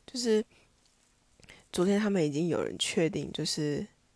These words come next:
要离婚了这样子，然后就会觉得说，就昨天突然就会觉得说，呃，原来婚姻是这么容易被，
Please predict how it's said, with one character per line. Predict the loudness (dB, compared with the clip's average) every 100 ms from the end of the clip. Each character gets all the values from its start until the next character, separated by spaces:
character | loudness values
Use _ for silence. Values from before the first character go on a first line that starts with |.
| _ _ _ _ _ _
要 | -2 0
离 | -2 -6 -8
婚 | -6 -6 -6
了 | -10 -10
这 | -10
样 | -10 -14
子， | -18 -18 -20 -20 -20 -20 -20 -10
然 | -2 2
后 | 6
就 | 6
会 | 6
觉 | 6 6
得 | 6 4
说， | 4 2 2 0 -6 _ _ _ -20 -20 _ _ _ _ _ _ _ _ _ 2
就 | 4 6 4
昨 | 2 4
天 | 4 4
突 | 6
然 | 6 6
就 | 4
会 | 6
觉 | 6
得 | 6 4
说， | 0 -2 -4 -16 -20 -20 _ _ _ _ _ _ _ _ _ _ _ _ _ _
呃， | 2 4 2 2 0 -2 -8 _ _ _ _ _ _
原 | 0 2
来 | 4 2
婚 | 4 2 2
姻 | 0 -2
是 | -4 -2 -2 -2 -6 _ _ _ _ _ _ _ _ _
这 | 0 2
么 | 4 2
容 | 0 -2 -4
易 | -2 -2
被， | 0 2 4 2 -2 -6